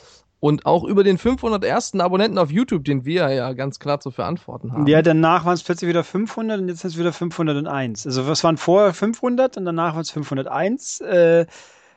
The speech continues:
Speaker 2: und dann waren's fünfhundert und dann wieder fünfhunderteins und die aktuell jetzt
Speaker 1: Ja,
Speaker 2: müsste
Speaker 1: das ist der Daumensenker, der klickt da-, dauerhaft auf den Abonnieren-Button und wieder, dann entabonniert er wieder
Speaker 2: Ja.
Speaker 1: und
Speaker 2: Aktuell sind's fünfhunderteins laut meinem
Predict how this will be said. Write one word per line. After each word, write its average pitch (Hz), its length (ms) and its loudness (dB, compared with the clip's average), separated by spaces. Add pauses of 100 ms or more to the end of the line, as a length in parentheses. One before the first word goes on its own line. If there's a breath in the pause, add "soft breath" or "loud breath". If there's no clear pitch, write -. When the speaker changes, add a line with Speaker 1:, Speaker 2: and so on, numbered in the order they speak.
(340 loud breath)
Speaker 2:
und 147 100 -4
dann 151 120 2
waren's 151 200 0
fünfhundert 226 360 0
und 180 60 2
dann 175 60 0
wieder 170 100 0
fünfhunderteins 165 600 -2
und 160 80 -2
die 165 80 -4
aktuell 151 420 0
jetzt - 400 0
Speaker 1:
Ja, 180 60 -2
Speaker 2:
müsste 151 140 -2
Speaker 1:
das 160 100 2
ist - 60 -8
der 160 60 -2
Daumensenker, 139 600 2
der 123 100 -2
klickt - 280 -6
da-, - 180 -4
dauerhaft 139 460 0
auf 123 120 -4
den 127 140 -4
Abonnieren-Button 120 640 -6
und 117 140 -12
wieder, 123 260 -8
dann 120 180 -12
entabonniert 123 500 -8
er 123 100 -4
wieder 120 240 -2
Speaker 2:
Ja. 120 80 -2
Speaker 1:
und 117 240 -8 (220)
Speaker 2:
Aktuell 180 400 2
sind's 185 180 -8
fünfhunderteins 160 840 -6
laut 120 180 -10
meinem 117 560 -10